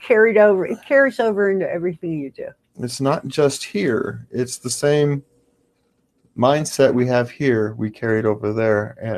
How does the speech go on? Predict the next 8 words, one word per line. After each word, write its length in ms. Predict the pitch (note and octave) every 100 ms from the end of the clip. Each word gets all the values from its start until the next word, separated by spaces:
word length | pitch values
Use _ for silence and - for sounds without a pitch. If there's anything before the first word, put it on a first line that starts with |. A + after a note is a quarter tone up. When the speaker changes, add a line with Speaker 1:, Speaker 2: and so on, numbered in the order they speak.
| -
Speaker 2:
and 300 | A2+ A2 - _
it 180 | - - _ _ -
had 180 | D3
some 180 | - D#3
success. 600 | - C#3+ - E3+ C#2+ - _ _ _ _ _ _ _ _ _ _ _ _ _ _ _
Heck, 300 | - C#3+ -
we 120 | C3+
were, 200 | C#3 -